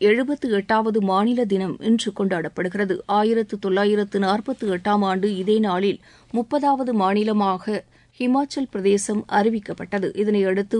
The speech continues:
ஒவ்வொரு ஆண்டும் ஏப்ரல் மாதம் பதினைந்தாம் தேதி ஹிமாச்சல் மாநில தினமாக கொண்டாடப்படுகிறது.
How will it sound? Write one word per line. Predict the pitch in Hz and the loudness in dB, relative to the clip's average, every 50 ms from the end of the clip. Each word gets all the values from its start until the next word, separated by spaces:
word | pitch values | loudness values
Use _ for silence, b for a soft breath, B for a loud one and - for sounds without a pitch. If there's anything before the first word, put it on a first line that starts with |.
| 214 | 2
ஒவ்வொரு | 196 185 185 196 208 214 214 202 | 2 2 2 2 2 0 0 0
ஆண்டும் | 190 185 185 185 180 214 208 - B B B B B B | -2 -2 -4 -2 -2 -2 -2 -4 B B B B B B
ஏப்ரல் | 214 233 240 254 - 269 269 269 247 | 0 2 2 2 2 0 -2 0 2
மாதம் | 220 202 202 202 214 214 202 | 2 2 2 2 2 0 0
பதினைந்தாம் | 214 208 196 208 226 233 233 220 208 196 185 | 0 0 2 2 2 2 2 2 0 -2 0
தேதி | - 196 196 185 208 214 175 - - | 0 2 2 2 2 0 -4 -4 -8
ஹிமாச்சல் | - - 233 233 233 247 262 - - 262 254 226 | -4 -2 0 2 2 0 0 -2 -2 -2 0 2
மாநில | 214 185 185 196 214 220 220 220 | 2 2 2 2 2 2 0 0
தினமாக | 196 196 190 196 202 196 196 202 196 208 202 | 0 0 0 0 0 0 0 -2 -4 -6 -6
கொண்டாடப்படுகிறது. | 226 202 185 202 180 180 - - 180 175 180 - 208 208 185 151 | -4 -4 -4 -2 -4 -4 -4 -4 -4 -4 -2 0 -2 -2 -2 -4